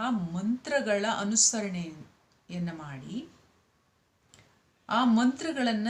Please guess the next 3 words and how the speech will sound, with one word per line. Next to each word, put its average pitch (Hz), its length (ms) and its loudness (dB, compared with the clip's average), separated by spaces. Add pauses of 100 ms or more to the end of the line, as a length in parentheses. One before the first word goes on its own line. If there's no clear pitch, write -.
ಜಪ 180 280 -2
ಮಾಡಿದರೆ 170 800 -2
ಸಿದ್ಧಿಯಾಗುತ್ತಾ? 202 1400 -6